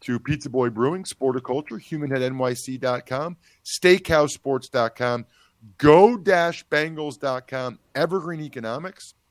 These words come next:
and, of course, the greatest gift you can give someone, my front page story dot com. Remember, plenty of other shows this week, including today's Fantasy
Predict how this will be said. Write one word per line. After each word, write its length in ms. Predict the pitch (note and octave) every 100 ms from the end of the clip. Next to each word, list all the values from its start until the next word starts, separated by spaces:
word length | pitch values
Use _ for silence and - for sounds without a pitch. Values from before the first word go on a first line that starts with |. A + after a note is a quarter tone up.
| _ _ _ _ _
and, 140 | - A2+
of 100 | A2
course, 460 | - C3 G2 - _ _ _ _ -
the 80 |
greatest 600 | G2 F#2 A2 C3 C#3+ -
gift 420 | - B2 C3 - _ _ _
you 120 | - G#2+
can 180 | G#2
give 240 | F#2 A#2 G2+
someone, 540 | - F2+ E2 D#2+ D2+ - _ _ _ -
my 520 | F2+ G2+ G#2+ B2+ D3 _
front 540 | - - A#2 B2 - _
page 380 | - A#2 A#2 G#2+ -
story 440 | - A#2+ A2 G#2+
dot 340 | G2+ G#2 G2 -
com. 340 | A2+ A2 G#2+ _ _ _ _ _ _ _ _ _ _ _ _ _ -
Remember, 640 | A2 B2+ D3 E3 A2+ D#2+ _ _ _
plenty 400 | - - A#2+ C#3+
of 80 | E3
other 220 | E3 E3+
shows 460 | E3 - D3+ D3+ C3+
this 260 | C#3+ C#3+ -
week, 200 | D#3 -
including 600 | A#2 A#2 - E3 F3+ F3
today's 440 | - B2+ C#3+ D3+
Fantasy 600 | - D3 C#3 C#3 - A2